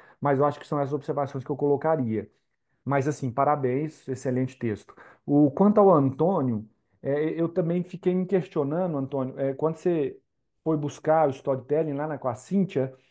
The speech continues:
porque, como é que você chegou ao gelato, sabe? Porque o, o objetivo do seu texto era analisar o uso do storytelling na desconstrução da marca. Aí você já colocou o gelato. Eu queria entender, talvez, não sei,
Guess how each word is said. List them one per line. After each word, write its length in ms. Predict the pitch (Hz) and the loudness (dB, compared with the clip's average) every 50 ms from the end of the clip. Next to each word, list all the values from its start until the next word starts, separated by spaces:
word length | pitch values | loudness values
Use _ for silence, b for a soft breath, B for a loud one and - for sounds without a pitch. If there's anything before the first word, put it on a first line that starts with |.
| B B B B _ - | B B B B _ -2
porque, 340 | - 160 - - 190 202 196 | -2 0 4 6 6 6 6
como 180 | - 170 180 | 4 2 2
é 40 | 202 | 2
que 60 | 196 | 0
você 100 | - 214 | 0 -4
chegou 260 | 196 - 208 170 151 170 | 0 0 0 2 4 4
ao 100 | 185 175 | 4 4
gelato, 480 | 165 202 190 156 151 151 151 - - - | 4 4 4 4 4 2 0 -4 -14 -8
sabe? 280 | - 147 170 190 185 - _ _ _ _ _ _ _ _ | -4 -4 -4 -4 -6 -10 _ _ _ _ _ _ _ _
Porque 400 | - 143 135 - 165 165 165 170 | -8 -6 -2 2 2 2 2 2
o, 60 | 165 151 | 0 0
o 380 | 147 147 160 165 151 143 143 143 | 0 0 0 0 -2 0 0 0
objetivo 520 | 139 135 131 147 139 139 - 190 196 190 | -2 -2 -4 -6 -6 -4 -4 -4 -4 -4
do 80 | 170 151 | -4 -4
seu 160 | - 156 135 | -4 -4 -4
texto 380 | 135 - 160 185 185 185 - | 0 2 2 2 2 2 2
era 160 | 165 151 151 147 | 4 4 4 4
analisar 500 | 147 151 147 143 139 131 143 160 180 180 | 2 2 0 0 0 0 0 0 2 2
o 80 | 175 | 2
uso 440 | 151 139 143 156 185 202 202 196 214 | 2 2 2 2 2 0 -2 -4 -6
do 80 | 175 165 | -6 -8
storytelling 640 | 160 - - 151 143 139 135 - 139 143 160 170 | -8 -4 -4 -4 -4 -4 -2 0 0 0 0 0
na 120 | 165 156 147 | -2 -2 -2
desconstrução 720 | 143 139 175 196 190 - 196 180 180 - 160 147 - 156 | 0 2 0 0 0 -2 -6 -8 -6 -8 -12 -6 -4 0
da 140 | 160 170 185 | 2 4 4
marca. 500 | 170 143 139 135 127 127 - - 110 - b b b b b b b b | 4 2 0 0 0 -4 -6 -12 -12 -12 b b b b b b b b
Aí 340 | 127 139 143 143 147 170 | 6 8 8 8 8 8
você 160 | 170 170 180 160 | 6 4 4 4
já 260 | 143 170 170 180 156 | 6 6 6 6 6
colocou 420 | - - 170 160 165 165 - 165 | 4 4 4 4 4 4 2 2
o 40 | 156 | 2
gelato. 400 | 147 180 190 170 143 139 139 147 | 4 4 4 4 4 2 2 0
Eu 60 | 147 | -4
queria 240 | - 175 160 175 185 | -4 -2 -2 -2 -2
entender, 380 | 180 180 196 196 190 165 160 160 | -2 -2 -2 -2 0 0 -2 0
talvez, 440 | 160 156 139 123 127 135 151 143 | 0 0 0 0 -2 -2 -2 -2
não 60 | 127 123 | -4 -6
sei, 320 | 117 - 135 123 120 123 | -8 -6 -6 -6 -6 -8